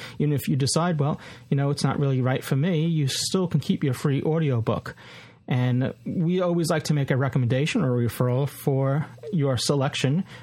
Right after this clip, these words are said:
Again, it could be anything that you like. It doesn't have to be Doctor Who. It doesn't have to be what we're suggesting here. It could be, like I said, whatever you like. But we're gonna go back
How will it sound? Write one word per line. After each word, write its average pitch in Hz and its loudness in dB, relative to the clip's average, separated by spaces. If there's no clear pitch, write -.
Again, 156 2
it 151 0
could - -4
be 160 2
anything 156 2
that - 0
you 151 2
like. 131 0
It 123 -2
doesn't 135 2
have 139 0
to 135 2
be 131 2
Doctor 127 2
Who. 180 2
It 190 0
doesn't 123 2
have 123 0
to 120 0
be 120 2
what 120 0
we're 123 2
suggesting 127 0
here. 131 2
It 147 0
could 135 -2
be, 123 2
like 131 0
I 131 2
said, - 0
whatever 117 2
you 117 2
like. 123 0
But 127 0
we're 220 0
gonna 240 2
go 147 2
back 139 0